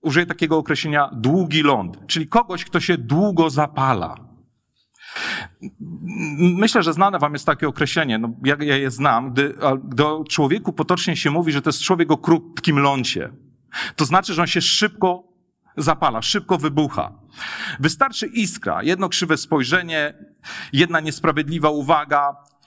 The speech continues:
i następuje natychmiastowa eksplozja, wybuch gniewu, agresji. Ale Jakub mówi:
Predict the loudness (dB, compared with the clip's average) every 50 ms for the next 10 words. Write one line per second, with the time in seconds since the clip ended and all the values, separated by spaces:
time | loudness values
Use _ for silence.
0 | _ -20 -6 -2 0 0 0 -2 -4 -2 0 2 2 2 0 0 -2 -2 0 0
1 | 2 2 2 0 0 0 0 0 0 -2 -6 -6 -2 -2 -2 0 0 0 0 0
2 | 0 0 -2 -4 -8 -4 0 0 0 0 0 0 0 0 2 4 4 2 2 0
3 | -4 -8 -8 -10 -8 -4 0 2 2 2 2 2 0 -4 -6 -6 -6 -8 -12 -14
4 | -16 -18 -20 -20 -20 _ _ _ -20 -20 -20 -20 _ _ -2 0 2 2 0 0
5 | 0 -4 -8 -10 -12 -14 -16 -20 -20 _ _ _ _ _ _ _ _ _ _ _
6 | _ _ _ -4 0 0 0 2 2 2 0 2 2 0 0 0 2 2 2 2
7 | 2 2 0 0 -2 -2 -4